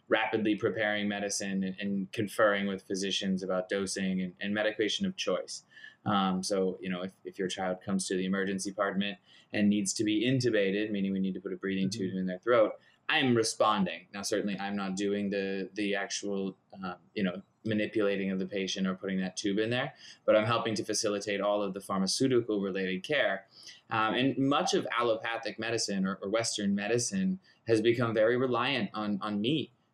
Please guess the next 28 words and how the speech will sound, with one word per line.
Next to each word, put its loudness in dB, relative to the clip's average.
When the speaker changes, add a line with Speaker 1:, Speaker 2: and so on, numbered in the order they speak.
Speaker 1:
uh, -4
on 0
the 2
pharmacist 0
to, 4
Speaker 2:
Yeah. 6
Speaker 1:
to -2
be 0
a 4
liaison 2
between -2
a -4
complex -2
world -2
of -6
drugs -2
and, 2
and -2
a, 0
you 0
know, 2
world 2
of -4
knowledge 0
that -2
the -4
doctor 0
has, -2